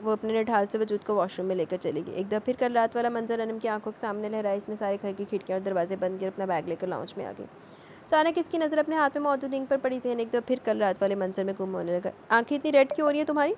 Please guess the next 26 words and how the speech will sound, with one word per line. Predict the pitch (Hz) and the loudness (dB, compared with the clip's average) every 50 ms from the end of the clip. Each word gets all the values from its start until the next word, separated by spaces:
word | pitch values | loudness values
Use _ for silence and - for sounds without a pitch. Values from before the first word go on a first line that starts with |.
| - | 2
बात | 262 240 233 233 - | 4 4 4 4 4
लेते | 254 254 262 | 2 2 2
हुए | 262 269 | 2 4
रोती | 254 220 220 - 302 359 | 4 2 2 2 2 2
रही | 392 320 | 4 4
हो | 262 220 | 2 0
ना? | 254 370 - - - - - - - - - - - - - - - - - - - - - - - | -2 -4 -6 -8 -18 -20 -20 -20 -20 -20 -20 -20 -20 -20 -20 -20 -20 -20 -20 -20 -20 -20 -14 -8 -4
तू | 247 | 2
तो | 240 269 262 262 214 190 - - | 4 4 4 4 2 -4 -6 -4
फुल्लां | - 269 247 240 233 233 | 0 0 4 4 4 4
दे | 254 | 6
हार | 269 262 214 190 196 | 6 6 6 6 6
पाए | - 233 226 220 | 6 6 6 6
सी | 220 226 | 4 2
ना | 226 240 | 0 2
बगैरता, | 233 240 226 214 196 185 185 - 214 233 - - - - - | 4 4 6 6 6 6 4 2 -2 -4 -4 -8 -14 -10 -4
ना | 208 226 220 196 190 | 0 2 2 4 4
रोवे | 208 220 214 202 196 | 4 4 2 2 2
तेरी | 208 208 208 | 2 2 2
जान | 196 208 196 196 190 | 2 2 2 2 2
नूं | 202 208 | 2 2
रोंदी | 220 - 208 185 | 2 0 0 -2
पई | 180 175 180 | -2 -2 -4
सी | 185 - | -4 -2
बह | 196 196 170 175 | -2 0 0 0
के।" | 175 - 180 | 0 -4 -8